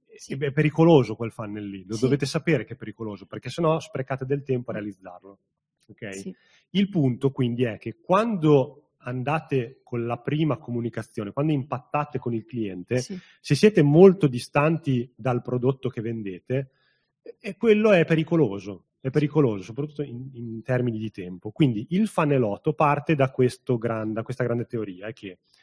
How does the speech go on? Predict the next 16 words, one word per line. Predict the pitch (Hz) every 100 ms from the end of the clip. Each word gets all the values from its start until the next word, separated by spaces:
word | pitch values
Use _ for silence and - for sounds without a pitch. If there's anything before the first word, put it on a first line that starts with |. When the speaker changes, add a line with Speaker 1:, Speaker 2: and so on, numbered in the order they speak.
| _ _ _ _
Speaker 1:
io, | 226 214 214 226 - _ _ _ _
per | - 139
non | 190
saperne | 185 180 196 180
leggere | 156 165 143
né | 139
scrivere, | 135 - 110 104 156 180 - _ _ _ _ _
do | - 156 190
per | 180
scontato | - 208 202 208 139 127 - 165 160 -
che | _ 165 143 135 _ _ _ _ _ _
tu | 196
non | 180 180
sia | - 160 -
così | 147 139
freddo, | 139 123 113 98 127 151 -